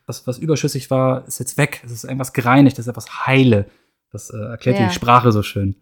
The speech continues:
Speaker 2: Mhm.
Speaker 1: Gut, dann kommt der sechste Schritt. Und das ist die Unterstützung. Das ist ganz häufig so unbewusst, gar nicht mehr absichtlich, weil die Absicht der Eltern ist immer aus Liebe, immer das Beste für das Kind.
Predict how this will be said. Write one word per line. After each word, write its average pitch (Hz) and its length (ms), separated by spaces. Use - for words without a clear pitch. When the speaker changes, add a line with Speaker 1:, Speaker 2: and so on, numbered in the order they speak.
Speaker 2:
Mhm. 190 480
Speaker 1:
Gut, - 280
dann 139 80
kommt 170 220
der 135 100
sechste 151 320
Schritt. - 420
Und - 80
das 143 160
ist - 220
die 135 220
Unterstützung. 110 760
Das 147 160
ist - 340
ganz 147 220
häufig 139 240
so 123 380
unbewusst, 151 640
gar 147 140
nicht 151 140
mehr 123 100
absichtlich, 135 520
weil 113 80
die 120 120
Absicht - 420
der - 60
Eltern 117 160
ist - 180
immer 139 220
aus 110 240
Liebe, 117 220
immer 123 280
das - 160
Beste 135 280
für 107 160
das 101 200
Kind. 139 260